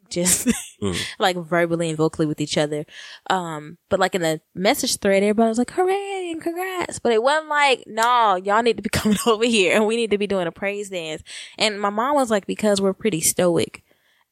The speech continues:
Speaker 1: when we talk about what it's been." I didn't realize that to other people, like, some people we come off as stoic, as like, "Oh, it's not as bad as it is." Like, she was like, it,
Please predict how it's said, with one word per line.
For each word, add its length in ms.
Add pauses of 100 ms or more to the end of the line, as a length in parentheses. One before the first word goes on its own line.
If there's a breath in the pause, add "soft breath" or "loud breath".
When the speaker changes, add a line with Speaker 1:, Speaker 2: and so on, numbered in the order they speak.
(180)
Speaker 1:
when 200
we 100
talk 240
about 400 (160)
what 180
it's 140
been." 320 (100)
I 80
didn't 160
realize 300
that 240 (240)
to 160
other 180
people, 280
like, 100
some 300
people 200
we 120
come 260
off 140
as 120
stoic, 380
as 140
like, 140
"Oh, 120
it's 120
not 180
as 100
bad 320
as 160
it 120
is." 460 (320 loud breath)
Like, 100
she 120
was 120
like, 160
it, 200